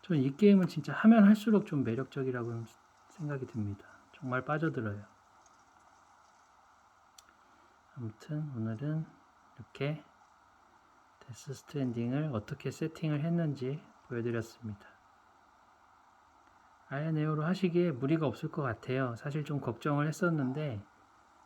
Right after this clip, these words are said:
어, 다른 분들이 올리신 영상도 보면서, "아, 이 게임은 프레임이 그렇게 잘 나오진 않는구나." 뭐 이런 걱정을 했었는데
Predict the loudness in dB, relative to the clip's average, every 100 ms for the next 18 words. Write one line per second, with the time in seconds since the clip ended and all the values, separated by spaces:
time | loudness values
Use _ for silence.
0 | -20 -20 -20 -10 -6 -4 0 2 4 4
1 | 4 2 2 2 4 4 4 4 4 2
2 | 0 0 0 0 0 -2 -2 -4 -6 -6
3 | -6 -8 -6 -4 -2 0 -2 -2 0 2
4 | 2 -2 -6 -8 -8 -2 0 0 -2 -4
5 | -4 -4 -6 -6 -4 -4 -6 -10 -12 -8
6 | -8 -10 -10 -8 -6 -6 -4 -2 -4 -6
7 | -10